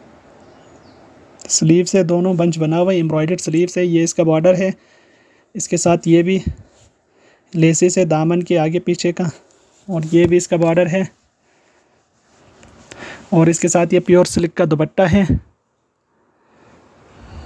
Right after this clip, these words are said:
और ये इसके दुपट्टे के बॉर्डर है सारे चारों तरफ के। ये इसकी तस्वीर है, डिज़ाइन नंबर टू है, तेरह हज़ार नौ सौ इस सूट की प्राइस है।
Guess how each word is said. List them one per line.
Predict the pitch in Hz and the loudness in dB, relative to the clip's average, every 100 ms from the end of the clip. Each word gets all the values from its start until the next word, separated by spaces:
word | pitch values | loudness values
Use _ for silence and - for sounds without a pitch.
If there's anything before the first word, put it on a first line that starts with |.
| - - 330 285 | -20 -20 -10 0
और | 170 156 | 4 4
ये | 165 170 | 4 2
इसके | - 175 | 2 -2
दुपट्टे | 160 151 147 170 | 0 -2 -2 -4
के | 165 185 - - | -2 -2 -4 -8
बॉर्डर | 147 147 147 143 | -2 0 2 0
है | - 139 | -4 -8
सारे | 139 135 139 | -6 -6 -6
चारों | 139 147 143 | -4 -4 -4
तरफ | 143 135 | -6 -10
के। | - 147 - - _ _ _ _ _ _ _ _ _ _ _ _ - - - - - - | -10 -14 -14 -20 _ _ _ _ _ _ _ _ _ _ _ _ -20 -18 -18 -18 -8 2
ये | 185 | 4
इसकी | 196 - 202 | 4 0 0
तस्वीर | 190 - 185 208 | 0 2 4 4
है, | 202 214 214 - - _ _ - | 4 2 2 -2 -10 _ _ -6
डिज़ाइन | 170 190 190 | 0 0 0
नंबर | 180 185 180 _ - | 0 0 -2 _ 0
टू | 214 214 | 4 4
है, | 202 208 214 - - - - _ _ _ _ _ _ _ - | 4 0 -2 -8 -20 -20 -20 _ _ _ _ _ _ _ 0
तेरह | 175 180 196 | 2 4 4
हज़ार | 190 180 190 | 2 2 2
नौ | 175 180 | 2 2
सौ | - 196 | 2 2
इस | 165 | 2
सूट | - 165 160 | 2 -4 -2
की | 190 | -4
प्राइस | - 147 143 - | 0 0 0 -4
है। | 160 | -10